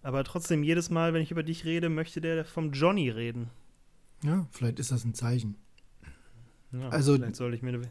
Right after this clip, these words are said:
Speaker 1: wen
Speaker 2: Nachrichten, Nachrichten, wo, wo Johnny statt Conny steht, krieg ich regelmäßig. Aber ich sag dir
Speaker 1: Einfach
Speaker 2: eins, wenn ich meinem Kumpel, der wirklich Johnny heißt, Johnny schreibe,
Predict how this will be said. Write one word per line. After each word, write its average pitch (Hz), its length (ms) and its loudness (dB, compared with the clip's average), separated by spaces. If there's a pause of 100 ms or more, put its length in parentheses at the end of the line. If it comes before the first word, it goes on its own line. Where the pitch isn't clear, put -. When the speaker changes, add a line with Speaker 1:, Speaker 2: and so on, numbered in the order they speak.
(340)
Speaker 1:
wen 127 140 -2
Speaker 2:
Nachrichten, 143 760 4
Nachrichten, 147 520 4
wo, 139 220 4 (280)
wo 147 220 4
Johnny 151 420 4
statt 123 300 0
Conny 143 260 2
steht, 131 340 0
krieg 127 160 -4
ich - 160 -6
regelmäßig. 107 680 -2 (1700)
Aber 151 160 10
ich 147 120 6
sag 170 180 8
dir 180 160 10
Speaker 1:
Einfach 180 140 10
Speaker 2:
eins, - 280 0
wenn 151 160 6
ich 202 160 2
meinem 147 220 6
Kumpel, 156 500 8
der 135 240 4
wirklich 165 280 2
Johnny 131 260 4
heißt, 123 540 2
Johnny 131 320 4
schreibe, 131 580 2